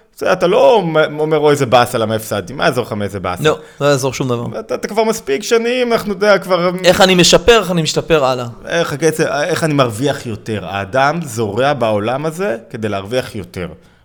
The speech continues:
Speaker 1: לא סתם. אז הנקודה הראשונה, הסופר חשובה, אני חושב, זה בלילה לעצור רגע לפני השינה, ולעשות איזה סיכום קטן, ולקבל עם עצמי החלטה,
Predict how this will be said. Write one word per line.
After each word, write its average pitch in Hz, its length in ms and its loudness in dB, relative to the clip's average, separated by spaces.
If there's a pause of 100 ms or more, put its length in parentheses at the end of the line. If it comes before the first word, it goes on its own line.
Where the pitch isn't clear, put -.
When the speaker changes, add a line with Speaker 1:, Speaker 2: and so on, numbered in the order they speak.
(120)
Speaker 1:
לא 113 140 -4
סתם. 110 300 -4 (560)
אז 104 100 -12
הנקודה 143 300 0
הראשונה, 170 400 0 (180)
הסופר 175 300 -8
חשובה, 143 360 -6
אני 135 120 -6
חושב, 160 280 -8
זה 117 120 -10
בלילה 117 360 -2
לעצור 139 320 -4
רגע 165 120 -4
לפני 123 220 -6
השינה, 135 380 -4 (480)
ולעשות 104 380 -6
איזה 131 140 -6
סיכום 160 360 -10
קטן, 185 400 -8
ולקבל 127 320 -6
עם 165 100 -4
עצמי 156 220 -8
החלטה, 117 400 -8